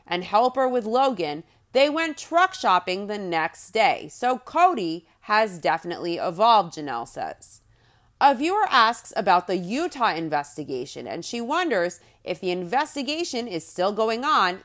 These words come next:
even though the Browns are now in Nevada. They flash back to the first day the Browns went public in September two thousand ten. There are guys filming outside when the moms were worried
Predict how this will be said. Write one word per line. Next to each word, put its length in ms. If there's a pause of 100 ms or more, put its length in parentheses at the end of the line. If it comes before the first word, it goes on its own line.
(120)
even 460
though 200
the 120
Browns 340
are 100
now 240
in 140
Nevada. 540 (640)
They 180
flash 340
back 260
to 80
the 120
first 420
day 140
the 120
Browns 320
went 200
public 440
in 180
September 520
two 180
thousand 420
ten. 420 (340)
There 140
are 100
guys 640
filming 420
outside 680
when 160
the 100
moms 460
were 180
worried 580